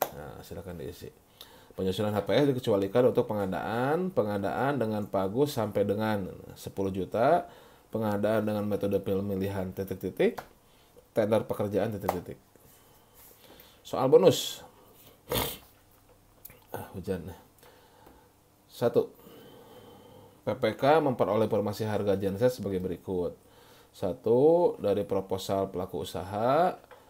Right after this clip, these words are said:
ya, sekian, nah, survei pasar, sekian, standar harga daerah, sekian. Dari informasi tersebut, terkait dengan penetapan H P S, maka yang paling tepat dilakukan P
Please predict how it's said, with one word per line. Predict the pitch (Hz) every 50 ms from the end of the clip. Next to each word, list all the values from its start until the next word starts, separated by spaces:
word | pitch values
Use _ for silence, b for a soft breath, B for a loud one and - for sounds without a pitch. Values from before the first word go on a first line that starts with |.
| B B B B B B B _ _ _ _
ya, | - 101 107
sekian, | - - - 113 117 123 131 139 143 151 160 180 196 160 135 B B B B
nah, | - 90 90 92 92
survei | 92 - 104 - - 98 95
pasar, | 95 - 95 92 - - 113 120 131 139 147 151 151 160
sekian, | - - - - 117 113 123 135 143 160 165 180 139
standar | - - 101 98 101 101
harga | 101 95 98
daerah, | 98 98 95 95 110 117 -
sekian. | - - - 87 85 - - - - - B B B B B B B B B B B
Dari | - 98 104 110
informasi | 110 110 117 113 110 113 107
tersebut, | - 104 101 98 107 95 98 107 113 127 147 165 175 170
terkait | - 117 110 - 107 101 101
dengan | 104 104 104 101
penetapan | 101 - 101 98 - 101 101 101 98 95
H |
P | 92 - -
S, | - 90 101 117 143 147 143 - - 101
maka | 98 95 98 110 107
yang | 113 117 113
paling | - 104 98 101 101 98
tepat | - - - - 107 107 - -
dilakukan | 101 95 92 95 - 95 - - 95 92 92
P | 90 -